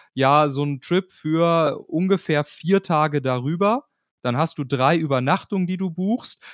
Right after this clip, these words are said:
Dann kann sich jeder mal jetzt ganz grob überlegen, ohne hier irgendwas, ja, wie gesagt, direkt zu nennen, äh, vier Tage, drei Nächte im Hotel.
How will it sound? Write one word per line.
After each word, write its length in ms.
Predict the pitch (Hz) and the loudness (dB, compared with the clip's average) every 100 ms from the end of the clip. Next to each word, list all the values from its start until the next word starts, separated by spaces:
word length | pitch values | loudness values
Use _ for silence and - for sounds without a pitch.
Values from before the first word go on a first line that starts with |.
| - | -4
Dann 140 | 139 | -2
kann 180 | 151 160 | 0 0
sich 160 | 143 127 | -2 -2
jeder 220 | 156 160 | 0 0
mal 140 | 147 | 2
jetzt 260 | 143 - - | 0 -2 0
ganz 320 | 147 226 - | 2 2 -2
grob 240 | - 165 | -2 -2
überlegen, 460 | 165 147 135 151 151 | 0 0 0 0 -2
ohne 220 | 139 147 | -4 -4
hier 100 | 143 | -4
irgendwas, 680 | - 143 135 135 135 - - _ | -2 -4 -2 -2 -2 -6 -10 _
ja, 180 | 117 127 | -8 -6
wie 60 | 139 | -4
gesagt, 380 | 135 131 - | -2 -2 -2
direkt 280 | 135 131 131 | -4 -6 -6
zu 140 | - 127 | -8 -4
nennen, 240 | 143 165 - - - | -4 -4 -8 -20 -4
äh, 520 | 131 131 120 110 120 | 0 2 0 -2 -8
vier 340 | - - 185 185 | -10 -2 0 2
Tage, 640 | 165 156 160 160 165 165 | 2 2 2 2 0 -2
drei 400 | 139 127 139 139 | -6 -4 2 2
Nächte 380 | 160 160 - 165 | 2 0 -2 -4
im 180 | 135 139 | -2 -2
Hotel. 520 | 127 - 147 180 262 | -4 0 2 2 0